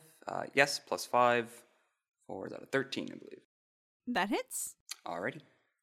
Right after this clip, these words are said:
Speaker 1: And we double tag the damage. Uh, one plus five is six.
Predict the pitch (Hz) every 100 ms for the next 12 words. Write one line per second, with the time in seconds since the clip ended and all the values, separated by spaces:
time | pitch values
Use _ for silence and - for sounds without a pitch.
0 | - 92 92 90 90 87 85 - - -
1 | 135 151 147 147 139 - - _ _ _
2 | _ - - - - - - - - -
3 | - - - _ _ _ _ _ - 101
4 | 98 98 - 143 151 151 147 - 120 -
5 | 107 107 107 - - 196 - - -